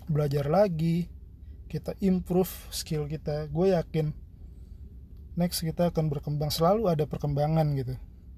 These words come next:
nggak akan stuck di situ kalau kita terus berjalan gitu, guys. Oke,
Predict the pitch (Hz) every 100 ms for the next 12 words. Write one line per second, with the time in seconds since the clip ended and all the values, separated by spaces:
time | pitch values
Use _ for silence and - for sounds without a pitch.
0 | - 143 139 147 143 - 147 147 160 160
1 | 151 139 139 131 139 143 143 - - 143
2 | - - - - - - - - - -
3 | - - 139 143 147 151 151 147 139 131
4 | 135 135 - 160 185